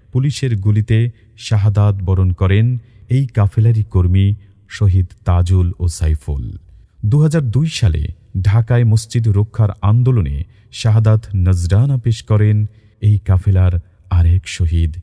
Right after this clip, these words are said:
শহীদ ইয়াহিয়া। দুহাজার তেরো সালের চব্বিশে ফেব্রুয়ারি শাহবাগী নাস্তিক ব্লগারদের বেহায়াপনা, অশ্লীলতা ও ইসলাম বিরোধী নীতির প্রতিবাদে হরতালের আহ্বান জানায়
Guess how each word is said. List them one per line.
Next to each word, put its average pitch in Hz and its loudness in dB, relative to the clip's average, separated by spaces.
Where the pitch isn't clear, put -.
শহীদ 85 0
ইয়াহিয়া। 80 -2
দুহাজার 147 0
তেরো 127 0
সালের 147 -4
চব্বিশে 120 -4
ফেব্রুয়ারি 90 0
শাহবাগী 113 0
নাস্তিক 107 0
ব্লগারদের 110 0
বেহায়াপনা, 95 0
অশ্লীলতা 107 0
ও 107 -2
ইসলাম 127 -4
বিরোধী 117 0
নীতির 104 0
প্রতিবাদে 92 0
হরতালের 104 0
আহ্বান 98 2
জানায় 92 2